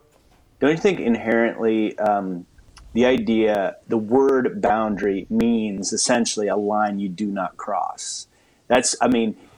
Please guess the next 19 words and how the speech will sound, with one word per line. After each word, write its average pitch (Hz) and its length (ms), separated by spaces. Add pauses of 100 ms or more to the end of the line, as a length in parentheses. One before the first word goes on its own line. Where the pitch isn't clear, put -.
(220)
versus 123 1040
the 127 120
idea 117 380
of 104 140
just 113 240
an 107 80
opinion. 95 480 (600)
And 131 80
I 135 60
think 156 220
we 143 100
put - 320
boundaries, 107 800
I 117 100
mean, 113 160
you 110 80
know, 110 140
we 110 140
have 107 400